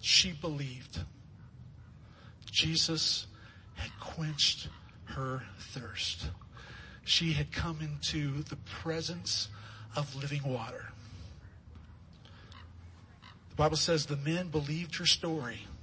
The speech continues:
but they wanted to come and hear from Jesus himself.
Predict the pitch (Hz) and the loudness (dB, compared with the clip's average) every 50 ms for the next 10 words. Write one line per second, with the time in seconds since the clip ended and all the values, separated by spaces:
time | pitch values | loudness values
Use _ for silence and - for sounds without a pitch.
0 | - - - - - - - - - - - - - - - - - - - - | -14 -16 -18 -18 -18 -18 -18 -18 -18 -18 -18 -18 -18 -18 -18 -16 -16 -16 -16 -16
1 | - - - - - - - - - - - - 160 143 139 - - - - - | -16 -18 -18 -18 -18 -20 -20 -20 -18 -4 4 6 8 8 6 4 2 -2 -6 -6
2 | - - - - - - - - - - - - - - - - - - - - | -8 -12 -16 -16 -16 -18 -18 -18 -18 -18 -18 -18 -18 -18 -18 -18 -18 -18 -20 -20
3 | - - - - - - - - - - - - - - - 135 151 160 160 151 | -20 -20 -18 -18 -18 -18 -18 -20 -20 -20 -20 -20 -18 -8 0 4 6 6 6 6
4 | 156 143 139 143 143 139 - - 151 143 131 131 131 135 - - - - - - | 4 2 2 0 -4 -6 -4 0 0 0 0 0 -4 -8 -10 -14 -16 -16 -16 -16
5 | - - - - - - - - 156 147 139 - - 135 123 - - 139 139 135 | -16 -16 -12 -10 -8 -6 -4 0 0 0 0 0 -2 -2 0 2 2 2 2 2
6 | - - 139 - - 143 98 - - - - - - - - - - - | 2 2 0 0 -2 -2 -2 -2 -2 -2 -4 -6 -6 -6 -6 -6 -6 -6